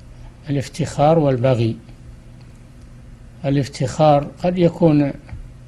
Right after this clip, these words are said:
له سبب صحيح، ولكن هذا السبب لا يقتضي أن صاحبه يفخر ويعجب بنفسه،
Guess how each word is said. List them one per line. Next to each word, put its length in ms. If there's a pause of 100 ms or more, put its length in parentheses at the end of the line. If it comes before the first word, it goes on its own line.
(160)
له 240
سبب 460
صحيح، 580 (2000)
ولكن 420
هذا 200
السبب 460
لا 160
يقتضي 520
أن 180
صاحبه 680
يفخر 360
ويعجب 560
بنفسه، 580